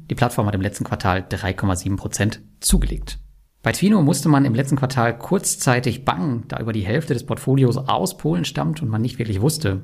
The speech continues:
was mit der Plattform ohne dieses passieren würde. Es gab aber recht schnell Entwarnung. Twinos Produkt in Polen fällt aufgrund seiner Struktur und der dortigen Lizenzen nicht unter die neuen Änderungen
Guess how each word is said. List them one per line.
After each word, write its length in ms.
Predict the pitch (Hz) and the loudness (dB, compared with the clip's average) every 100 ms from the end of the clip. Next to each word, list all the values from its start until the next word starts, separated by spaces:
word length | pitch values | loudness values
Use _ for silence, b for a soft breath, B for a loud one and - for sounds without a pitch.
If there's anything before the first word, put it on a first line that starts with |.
| - | -4
was 200 | - - | -4 -4
mit 140 | - | -4
der 80 | 101 | -6
Plattform 580 | - - - - 104 123 | -6 -8 -4 0 2 2
ohne 260 | 123 123 110 | 4 4 4
dieses 560 | - 95 98 101 - | 0 -2 2 0 -2
passieren 460 | - 156 156 107 95 | -2 -2 0 -2 -2
würde. 260 | 69 - - _ | -6 -8 -12 _
Es 100 | - | -16
gab 160 | - 143 | -6 -2
aber 160 | 123 113 | -2 -4
recht 180 | 120 | -6
schnell 320 | - 117 110 117 | -2 0 0 0
Entwarnung. 600 | 117 131 - 90 - - - - | -2 -2 -2 -4 -4 -10 -16 -4
Twinos 260 | 151 185 | 2 2
Produkt 280 | - 131 151 | 4 0 2
in 100 | 123 | -2
Polen 460 | - 147 147 147 B B B | 2 4 4 2 B B B
fällt 260 | - - | -2 0
aufgrund 340 | - - 117 139 | 0 0 0 2
seiner 200 | 113 104 | 2 0
Struktur 580 | - 98 - 165 165 127 | -2 -8 -4 0 2 2
und 320 | 113 110 - | 2 0 -4
der 80 | - | 0
dortigen 320 | 107 120 104 | 2 2 2
Lizenzen 500 | 101 - 107 110 101 | 2 2 2 4 4
nicht 220 | 120 - | 4 2
unter 160 | 127 110 | 0 2
die 80 | |
neuen 240 | 95 98 101 | 4 4 4
Änderungen 480 | 104 139 120 120 | 4 4 4 2